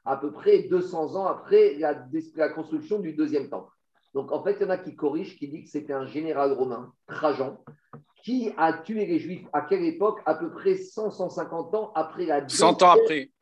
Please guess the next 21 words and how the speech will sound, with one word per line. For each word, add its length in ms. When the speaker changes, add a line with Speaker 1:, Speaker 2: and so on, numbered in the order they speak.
Speaker 2:
Cent 80
Speaker 1:
après 160
la 80
Speaker 2:
ans 40
après. 140
Speaker 1:
destruction 320
du 220
deuxième 680
Beth 200
Amikdash. 520
C'était 320
la 120
suite 460
de 100
la 140
guerre 260
des 120
Romains 400
contre 200
les 120
Juifs. 220